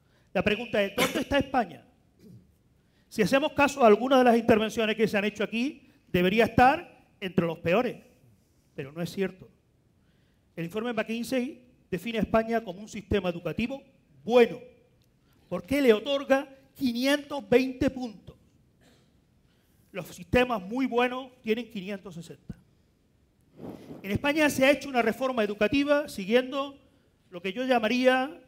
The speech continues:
la política del mal casero, que es decir que el edificio tiene ruinas o para desahuciar al inquilino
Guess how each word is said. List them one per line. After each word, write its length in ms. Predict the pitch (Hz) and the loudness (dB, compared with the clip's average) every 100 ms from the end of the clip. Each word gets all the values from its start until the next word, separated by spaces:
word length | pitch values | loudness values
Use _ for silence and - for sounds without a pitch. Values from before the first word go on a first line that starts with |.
| - | -8
la 220 | 202 196 | -2 0
política 420 | 196 233 254 240 | 0 -4 -2 0
del 180 | 226 214 | 2 0
mal 340 | 208 262 277 | 2 2 2
casero, 400 | 269 208 202 139 - _ _ _ _ _ _ _ _ _ _ | 0 -6 -8 -14 -20 _ _ _ _ _ _ _ _ _ _
que 220 | 185 196 | -2 -2
es 640 | 175 - _ _ _ _ | -2 -10 _ _ _ _
decir 360 | - 180 269 269 | -6 0 0 2
que 80 | 254 | 2
el 80 | 220 | 2
edificio 500 | 202 - 262 247 202 | 0 -2 -6 -6 -4
tiene 240 | 220 233 | 0 0
ruinas 420 | 262 294 285 320 - _ _ _ _ _ | 0 -2 -2 -6 -12 _ _ _ _ _
o 200 | 202 208 | -6 0
para 200 | 208 208 | 2 4
desahuciar 640 | 214 196 214 208 254 277 | 2 2 -2 0 2 4
al 100 | 247 | 4
inquilino 600 | 254 285 233 240 254 254 | 0 -2 2 2 2 -4